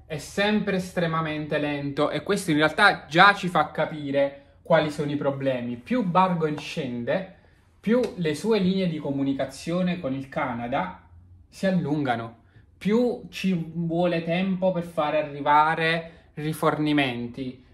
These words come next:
più si inoltra in un territorio in cui è anche difficile camminare, ricco di foreste, mm, inaccessibile, ma soprattutto si allungano queste linee di fornimento qua, si sta allontanando dalle sue basi e tu più ti allontani più è un problema, anche perché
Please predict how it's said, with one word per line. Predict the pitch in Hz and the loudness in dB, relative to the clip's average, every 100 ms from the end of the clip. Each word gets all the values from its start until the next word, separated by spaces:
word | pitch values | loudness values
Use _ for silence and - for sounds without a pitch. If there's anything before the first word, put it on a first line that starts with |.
| _ - | _ -4
più | 180 202 233 226 - - - | 0 2 2 -2 -6 -14 -20
si | 175 180 | -6 0
inoltra | 170 175 202 196 - | 2 2 0 -2 0
in | 180 | 0
un | 165 160 | 0 -2
territorio | 165 156 165 202 | -4 -2 0 2
in | 180 | 2
cui | 156 | 0
è | |
anche | 170 165 165 | 0 0 -2
difficile | 156 - - 170 - 165 156 | -6 -8 -6 -6 -2 -4 -4
camminare, | 147 147 147 143 139 139 139 | -6 -4 -4 -4 -6 -6 -6
ricco | 139 160 - 156 | -6 -8 -8 -8
di | 143 | -4
foreste, | 160 147 139 139 - 151 143 139 - - _ _ - | 0 2 0 -2 -4 0 2 0 -10 -20 _ _ -20
mm, | 123 120 _ _ - | -20 -20 _ _ -8
inaccessibile, | 175 165 160 160 - 185 143 139 | -4 -2 -4 -10 -6 -4 -2 -2
ma | 147 | -2
soprattutto | 151 160 175 - | -4 -8 -8 -8
si | 170 | -6
allungano | 147 170 151 | -4 -2 -2
queste | 143 139 147 | -4 -6 -8
linee | 196 | -6
di | 190 | -4
fornimento | 175 143 131 131 131 135 151 139 - | -6 -6 -8 -8 -8 -6 -6 -8 -6
qua, | 165 143 | -4 -4
si | - | -8
sta | 139 - 143 | -12 2 2
allontanando | 147 147 147 147 147 151 180 190 190 185 185 190 185 - - _ _ _ _ | 2 0 -2 2 4 4 2 0 -2 -2 0 -2 -4 -18 -20 _ _ _ _
dalle | 156 147 151 156 | -2 0 2 0
sue | 143 175 147 | -2 -2 -2
basi | 139 156 139 127 - 139 | 2 2 2 -2 -8 -8
e | 147 - | -10 -6
tu | 247 - | -6 -4
più | 175 | -2
ti | 170 | 0
allontani | 151 214 208 139 190 | 0 -2 -2 -2 -4
più | - | -4
è | 139 | -6
un | |
problema, | 139 127 147 131 139 | -6 -4 -4 -4 -4
anche | 196 240 220 | -2 -2 -2
perché | 156 151 - 147 120 156 | -4 -6 -6 -8 -8 -12